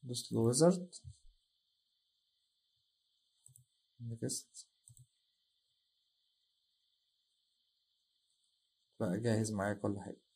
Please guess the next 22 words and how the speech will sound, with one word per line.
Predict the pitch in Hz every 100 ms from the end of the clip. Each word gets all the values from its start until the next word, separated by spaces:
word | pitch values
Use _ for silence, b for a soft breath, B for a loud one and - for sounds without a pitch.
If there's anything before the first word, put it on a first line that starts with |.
| _ -
هنا | 110 107
بقى | 107 90
ظهر | 104 113 110
عندي | 107 113
اللي | 107 104
هي | 107
الموديل، | 107 101 101 62 104 - - 117 170 - - _ _ _ _ _ -
اللي | 104
هو | 107 107
الكاست | 101 - 113 -
اللي | 101
هنعمله | 92 104 104
برنت. | 95 85 - - - - _ _ _ _ _ _ _ _ _ _ _ _ _ _ _ _ _ _ _ _ _ 123
دوس | 120 131 120
له |
نيكست. | 123 156 175 -
خلاص | - 117 113 113
هو | 110
كده | 120 117
سايب | 113 117 113
الحالة | 101 90 101 87
بقى. | 87